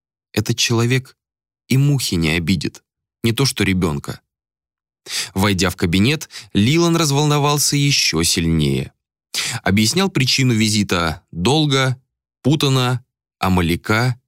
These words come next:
не верила своим ушам. «Ты говоришь о Вельме?»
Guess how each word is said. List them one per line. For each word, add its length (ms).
не 200
верила 460
своим 440
ушам. 420
«Ты 140
говоришь 720
о 100
Вельме?» 540